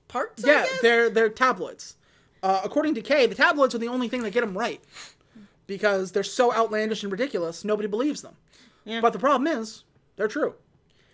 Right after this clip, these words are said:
Speaker 1: And of course nobody believes them. Who
Speaker 2: Uh,
Speaker 1: would?
Speaker 2: yeah, so on the thing they see is Edgar's wife.
Speaker 1: Mm-hmm.
Speaker 2: Um, so they find Edgar's wife in this alien encounter that she had.
Speaker 1: Mm-hmm.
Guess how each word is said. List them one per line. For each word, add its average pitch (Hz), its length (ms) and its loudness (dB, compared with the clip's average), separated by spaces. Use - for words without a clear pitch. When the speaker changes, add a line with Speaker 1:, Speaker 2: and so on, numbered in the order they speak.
Speaker 1:
And 196 60 -6
of - 100 -10
course 262 200 -6
nobody 165 180 -14
believes 160 360 -18
them. 160 120 -20
Who 165 120 -8
Speaker 2:
Uh, 156 100 -4
Speaker 1:
would? 240 160 -6
Speaker 2:
yeah, 247 280 0
so 208 720 2
on 233 500 -2
the 190 80 -4
thing 262 180 -4
they 208 100 0
see 233 300 -6
is 185 360 -4
Edgar's 196 540 -2
wife. - 380 -6
Speaker 1:
Mm-hmm. 240 160 -14
Speaker 2:
Um, 113 580 -10
so 180 760 0
they 185 1080 -2
find 190 380 -6
Edgar's 180 280 -6
wife 156 240 -8
in 160 100 -14
this 156 200 -14
alien 196 320 -8
encounter 147 320 -16
that 127 140 -20
she 110 140 -20
had. 62 200 -18
Speaker 1:
Mm-hmm. 208 140 -16